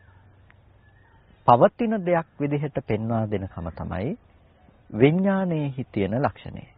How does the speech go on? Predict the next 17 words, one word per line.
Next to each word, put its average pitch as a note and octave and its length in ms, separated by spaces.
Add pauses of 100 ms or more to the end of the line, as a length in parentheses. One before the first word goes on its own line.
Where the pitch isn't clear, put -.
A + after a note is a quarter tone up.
ඒකයි G#2 380
මායූපමංච B2 920
විඥානං F#2+ 580
කියලා E2+ 200
කියන්නේ. - 360 (580)
එතකොට F#2+ 340
විඥානය G2 560
හරියට F2 480 (680)
මායාකාරයෙකුට B2 1500 (420)
උපමා A2 480
කරන F2+ 340
දෙයක්. F#2 300 (920)
ඇයි? G#2+ 320 (380)
යථාර්ථවත් C3+ 960 (100)
විදිහට G#2 560
නොපවතින G#2 680
දෙයක් F2+ 340